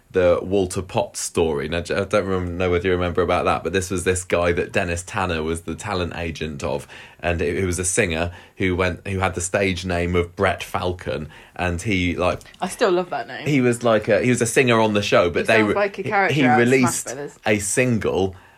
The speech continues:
Speaker 1: um, in real life, didn't they? Th-, this song called Not Too Little, Not Too Much, which got to number seventeen in the real life charts in nineteen sixty-three. And I bet that would have been all <laughs> over social media. And I, I wonder whether this Brett Falcon character would have been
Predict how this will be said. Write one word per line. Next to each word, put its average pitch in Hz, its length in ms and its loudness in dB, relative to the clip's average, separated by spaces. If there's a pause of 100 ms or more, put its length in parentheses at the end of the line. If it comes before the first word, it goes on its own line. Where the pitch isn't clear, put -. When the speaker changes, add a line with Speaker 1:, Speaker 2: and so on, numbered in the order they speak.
(120)
Speaker 1:
um, 90 440 2 (180)
in 110 120 0
real 117 160 6
life, 107 280 4
didn't 104 180 0
they? 82 220 0
Th-, 101 200 0
this 104 160 0
song 104 220 2
called 95 240 0
Not - 160 0
Too 104 140 -2
Little, 98 240 0
Not 98 180 0
Too 104 140 -2
Much, - 240 -2
which 69 160 -8
got - 140 0
to 107 60 -4
number 98 240 -2
seventeen 95 600 0
in 85 80 -4
the 92 60 -2
real 107 200 4
life 107 260 0
charts 104 380 0
in 98 100 -4
nineteen 101 400 -2
sixty-three. 90 720 -2 (220)
And 101 140 -2
I 98 80 4
bet 104 240 0
that 101 160 2
would 95 100 0
have 87 100 0
been 90 200 4
all 127 260 4
<laughs> 113 60 2
over 110 160 4
social 98 420 2
media. 90 520 0 (180)
And 101 140 2
I, 101 60 2
I 104 360 2
wonder 101 400 2
whether 95 480 2 (480)
this 101 380 -2
Brett 98 360 0
Falcon 95 460 -2
character 85 500 -2
would 90 200 0
have 90 240 -2
been 87 300 2